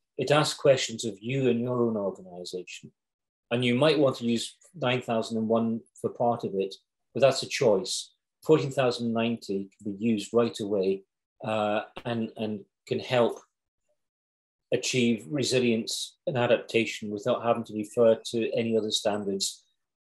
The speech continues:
You may want to use other standards. You may want to sort of factor in um, asset management, fifty-five thousand, because you use fifty-five thousand.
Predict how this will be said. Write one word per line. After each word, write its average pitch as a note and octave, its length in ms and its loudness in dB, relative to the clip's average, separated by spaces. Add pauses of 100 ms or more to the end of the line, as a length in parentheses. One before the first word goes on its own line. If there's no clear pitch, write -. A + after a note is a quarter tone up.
You F3 160 2
may D#3 180 6
want C3+ 200 6
to B2+ 80 -6
use B2 260 -2
other A#2+ 160 2
standards. C3 580 -2
You B2+ 140 -4
may C#3 160 2
want B2 240 -2
to B2 160 -6
sort - 260 -6
of A2+ 80 -8
factor A#2+ 460 -4
in A#2 260 -2 (480)
um, A#2 460 0 (160)
asset C#3+ 300 0
management, D#3+ 540 -2
fifty-five B2+ 460 -4
thousand, C#3 480 -2
because G#2 260 -8
you A2 120 -4
use C3 260 -2
fifty-five G2 540 -10
thousand. F#2 380 -14